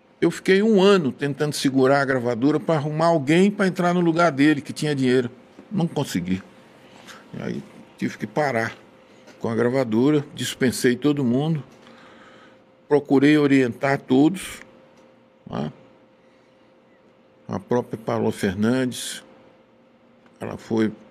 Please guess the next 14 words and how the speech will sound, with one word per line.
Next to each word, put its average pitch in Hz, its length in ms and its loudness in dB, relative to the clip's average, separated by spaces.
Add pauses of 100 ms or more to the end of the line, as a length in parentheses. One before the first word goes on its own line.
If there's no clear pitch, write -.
(600)
ser - 260 -4
produzida 107 600 0
por 101 160 -6
um 104 140 2
amigo 104 340 0
meu 107 240 2
lá 104 180 0
em 101 160 0 (1800)
o 101 60 -2
Marcos 107 360 0
Viana, 117 640 0 (120)
em 104 80 -6
Belo 104 240 -2
Horizonte, 110 720 -6